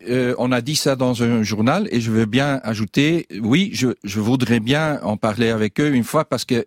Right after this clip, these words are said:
quelqu'un n'a pas compris que ceux qui sont loués par Yad Vashem, ça veut dire Dénonce, Rota,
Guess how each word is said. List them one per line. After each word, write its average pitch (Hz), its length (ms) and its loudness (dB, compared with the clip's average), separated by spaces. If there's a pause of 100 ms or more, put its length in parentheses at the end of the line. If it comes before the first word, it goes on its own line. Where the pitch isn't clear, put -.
(120)
quelqu'un 120 340 0
n'a 127 120 2
pas 139 140 -2
compris 117 540 0
que 123 260 2 (300)
ceux - 280 2
qui 247 160 -2
sont 180 220 0
loués 135 280 2
par 147 200 -2
Yad 113 240 0
Vashem, 98 420 -2
ça 117 120 -6
veut 98 160 -2
dire 110 220 0
Dénonce, 117 680 0
Rota, 117 600 0